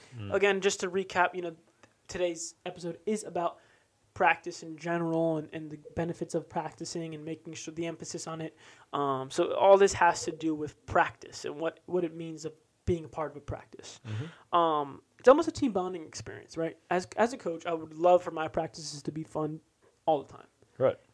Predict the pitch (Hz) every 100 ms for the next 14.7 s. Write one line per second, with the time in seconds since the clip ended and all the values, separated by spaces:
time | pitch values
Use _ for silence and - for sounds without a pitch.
0 | _ _ - 175 - 175 175 185 180 160
1 | 156 175 160 - 156 147 135 160 151 -
2 | - - 131 92 170 175 175 _ - 165
3 | 165 165 - 175 175 165 170 - - -
4 | 170 165 147 147 156 156 156 151 147 151
5 | 147 170 160 151 147 143 151 139 143 147
6 | 147 - 143 - - - - 143 - 151
7 | 147 143 139 - 151 135 _ - - -
8 | - - - 110 98 - _ _ 175 165
9 | 175 175 165 - - - 175 165 175 175
10 | 160 - - 156 160 156 165 160 - 165
11 | 156 160 160 170 - 160 156 160 156 147
12 | - 220 240 - - 233 208 196 180 -
13 | 185 180 - 160 156 147 - - - _
14 | _ _ _ - - 151